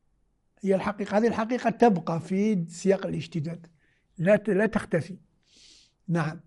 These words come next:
صدر المتالي يقول: "حركة في الجوهر"، لأنه أثبت أن الموضوع يبقى وهو الوجود، أما الماهية، الماهية الجوهرية إذا تحركت اختفت جوهريتها،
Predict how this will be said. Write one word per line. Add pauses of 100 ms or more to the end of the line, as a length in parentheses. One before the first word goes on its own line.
(380)
صدر
المتالي
يقول:
"حركة
في
الجوهر"، (640)
لأنه
أثبت
أن
الموضوع
يبقى
وهو
الوجود، (420)
أما
الماهية، (160)
الماهية
الجوهرية (500)
إذا
تحركت
اختفت
جوهريتها،